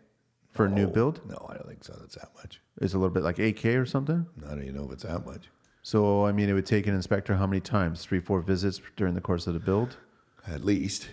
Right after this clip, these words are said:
Speaker 1: But then the examiner as well, too?
Speaker 2: Weeks,
Speaker 1: So
Speaker 2: months.
Speaker 1: out of that six to eight K, that's covering all those fees? I don't know. There's gotta be more money being
Speaker 2: See,
Speaker 1: pumped into
Speaker 2: yeah,
Speaker 1: that.
Speaker 2: that's why I, I,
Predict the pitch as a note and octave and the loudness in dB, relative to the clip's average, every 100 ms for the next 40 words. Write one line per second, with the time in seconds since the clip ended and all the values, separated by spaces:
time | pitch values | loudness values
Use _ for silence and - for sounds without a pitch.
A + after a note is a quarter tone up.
0 | - G2 G2+ F#2+ F#2 F#2 G2 F#2+ F#2+ F2+ | 0 2 2 2 0 0 0 2 0 0
1 | F2 F2+ F2+ - G#2 C#3 - _ _ _ | 0 0 0 0 0 0 -6 _ _ _
2 | _ _ _ _ - D#2 - - - - | _ _ _ _ -12 -8 -8 -8 -12 -14
3 | - _ - D#2 A2+ - G#2+ G#2+ G2+ F#2+ | -20 _ -10 -2 -2 2 2 4 2 0
4 | - - A2 - G#2 G2+ G2+ - G#2+ G2+ | -2 -2 -2 0 2 2 0 0 2 2
5 | F#2 F2 F2 - - F2 F#2 F2 F2 F#2 | 2 0 -2 -2 0 0 2 2 0 0
6 | F2+ - F#2+ D3 E3+ - - A#2 D3+ F#3 | -2 -2 -4 -4 -6 -14 -6 -4 -2 0
7 | G#2+ F#2 A#2 A2 F2+ F2 G2 F2+ F#2 E2+ | 0 0 0 0 0 2 2 2 2 0
8 | F#2 F2 F2+ - G#3+ G2+ - - F2+ F#2+ | -2 -2 0 0 0 0 0 0 -2 -2
9 | F#2+ F2+ F2+ - F2 | 0 0 0 -4 -6